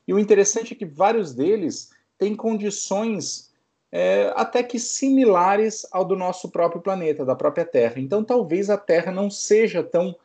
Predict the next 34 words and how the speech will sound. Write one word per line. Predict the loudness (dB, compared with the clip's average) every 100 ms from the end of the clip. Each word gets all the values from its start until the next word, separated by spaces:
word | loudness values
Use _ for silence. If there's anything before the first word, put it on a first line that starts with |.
| _ _
rara | -20 -4 0 2 4 4 2 -4
assim. | -6 -6 -6 -6 -6 -8 _ _ _ -8
A |
gente | -4 -4 -4
só | -2 -2 -2 -8 -18 -20 _ _ -14
não | -4 2 2
tenha | 2 0 0
planetas | 2 2 2 0 0 -2 -2
muito | -8 -6 -4 -4 -2
próximos | 4 4 4 -2 -4
da | -2 -2
gente, | -2 -4 -4 -10 -12 -16 _ _ _ 0
é, | 4 4
nas | 4 0
mesmas | 0 -2 -2 -8
condições, | -8 -8 -6 -4 -6 -4
mas | -4
talvez | 0 2 2
eles | 0 -6
estejam | -8 -4 0 0 0
aí | -2 0
afora. | -2 0 2 0
Então, | 0 -2 -2 -10 _ _ -2
é, | 4 4 4
isso | -4 -8 -4
depende | -4 -2 -2 -4 0
da | 0
gente | 0 -6
ter | -2 -2
telescópios | 0 -2 -2 2 2 2 -2
mais | -2 0 0 -2
avançados, | -4 -6 -2 2 2 0 -4
mais | -2 -2 -2
sensíveis, | -6 -8 -8 -8 -6 -4 -4 -4 -10 -18